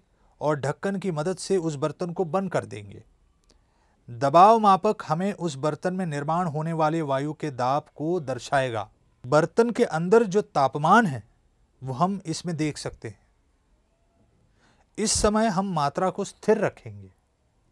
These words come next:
यदि हमने ये बर्तन गर्म किया तो क्या होगा? अंदर का दबाव बढ़ेगा और ढक्कन जोर से उड़ेगा, उचट जाएगा।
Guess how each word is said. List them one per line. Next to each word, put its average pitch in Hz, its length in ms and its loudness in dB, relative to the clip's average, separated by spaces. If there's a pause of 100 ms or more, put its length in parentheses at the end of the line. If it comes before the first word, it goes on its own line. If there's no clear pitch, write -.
(880)
यदि 196 340 4
हमने 220 400 2
ये 180 180 2
बर्तन 160 400 -2
गर्म 156 240 0
किया 180 240 0
तो 180 140 -4
क्या 175 180 2
होगा? 175 320 2 (840)
अंदर 156 320 2
का 185 160 0
दबाव 175 360 4
बढ़ेगा 160 560 4 (300)
और 156 220 2
ढक्कन 175 560 -4
जोर 156 360 0
से 202 220 -2
उड़ेगा, 160 520 0
उचट 170 320 -2
जाएगा। 185 440 2